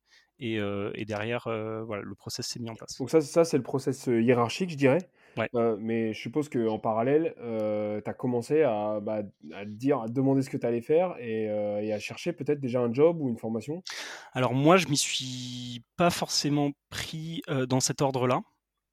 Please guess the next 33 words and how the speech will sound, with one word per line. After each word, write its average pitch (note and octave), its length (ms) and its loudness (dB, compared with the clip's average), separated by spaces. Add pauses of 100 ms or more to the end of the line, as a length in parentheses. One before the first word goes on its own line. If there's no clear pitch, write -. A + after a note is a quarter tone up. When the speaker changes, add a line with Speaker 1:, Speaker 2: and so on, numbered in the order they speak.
(260)
Speaker 1:
Mais C3+ 240 6
encore B2 240 2
une A#2 80 0
fois, D3+ 160 -4
c'est, A#2+ 260 -4
ça, A#2 240 -2
ça A#2+ 160 -4
n'incombe A#2 300 0
Speaker 2:
Ouais, F3+ 60 6
Speaker 1:
vraiment G3 160 4
Speaker 2:
bien C#3+ 80 0
Speaker 1:
qu'à B2 60 -4
Speaker 2:
sûr. C3 80 4
Speaker 1:
moi. D#3 100 6
C'est-à-dire, C#3+ 320 2
moi, C#3+ 160 2
c'était, C#3 340 -2 (380)
euh, A#2+ 240 0
je A#2 160 0
fais - 180 -2
mon, C#3 300 2
mon C3+ 160 2
cheminement C#3+ 600 4
et C3 60 2
j'ai A#2+ 140 0
la C3 100 4
décision C3+ 460 0
qui - 120 -4
est B2 60 -2
prise - 320 -10 (600)
de A#2+ 100 0
partir. - 580 -2 (240)
Speaker 2:
Ouais. A#2+ 180 -6